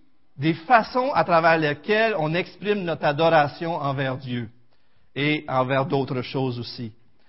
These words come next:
Et si, ah, c'est Monsieur Smith ici, je vous l'avais déjà parlé, je, je,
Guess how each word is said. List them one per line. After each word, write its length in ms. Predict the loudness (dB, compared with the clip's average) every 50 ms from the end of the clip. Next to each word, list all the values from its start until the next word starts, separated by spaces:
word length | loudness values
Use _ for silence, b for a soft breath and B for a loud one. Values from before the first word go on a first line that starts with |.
| -20 -20 -20 -12 -6
Et 140 | -4 -4 -4
si, 340 | -4 -4 -6 -6 -6 -6 -6 -2
ah, 160 | 0 0 0
c'est 140 | 0 0 -2
Monsieur 280 | -2 -2 0 0 0 0
Smith 360 | 0 -2 0 0 0 2 0
ici, 320 | -2 -4 -4 -4 -4 -2
je 60 | -2
vous 60 | 0 0
l'avais 260 | 0 0 0 0 0
déjà 220 | 0 0 0 0
parlé, 360 | 2 2 2 2 2 2 0
je, 100 | -2 -2 -6 -10 -12
je, 120 | -14 -14